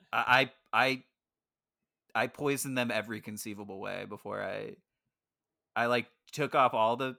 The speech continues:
poisons, and then I just put one poison on at a time, and then I tried different combinations, and then I took <laughs> all the poison off.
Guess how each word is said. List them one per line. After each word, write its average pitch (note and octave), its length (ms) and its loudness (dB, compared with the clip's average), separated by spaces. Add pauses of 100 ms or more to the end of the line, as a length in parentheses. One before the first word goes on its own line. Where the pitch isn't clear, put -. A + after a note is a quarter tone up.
poisons, C#3 800 -8 (400)
and A2+ 120 -2
then A#2+ 100 2
I A#2+ 80 0
just A#2+ 160 -10
put B2+ 200 -2
one A2 220 -6
poison A#2+ 340 -4
on A2 200 -4
at G#2+ 100 -8
a G#2 60 -10
time, A2 580 -10 (800)
and A#2 160 -2
then A2+ 340 0
I A2+ 140 -2
tried A2+ 260 -4
different A2 280 -6
combinations, A2+ 680 -6
and G#2+ 160 -6
then G#2 140 -4
I G#2+ 100 -8
took G2+ 160 -12
<laughs> A2+ 40 -8
all A2+ 80 -6
the - 280 -14
poison - 240 -10 (200)
off. - 280 -6